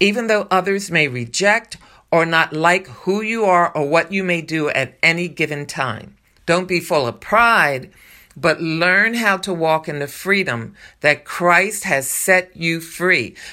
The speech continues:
And wherever the Spirit of the Lord is, there is freedom. So walk in the fullness of the Spirit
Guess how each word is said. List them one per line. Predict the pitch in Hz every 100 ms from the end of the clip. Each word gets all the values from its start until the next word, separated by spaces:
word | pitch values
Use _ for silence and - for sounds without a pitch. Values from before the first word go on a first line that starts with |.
| -
And | 156
wherever | 151 156 - 190 220
the | 220
Spirit | 220 - 220 214 214 196
of | 170
the | 156
Lord | 165 185 190
is, | 185 180 175 -
there | - 135 160 156 151
is | 151 139 -
freedom. | - 143 127 101 - _ _ - -
So | - 175
walk | 156 190 214
in | 262 240
the |
fullness | 226 - 226 214 214 208
of | 185
the | 175
Spirit | 170 - - 208 208 202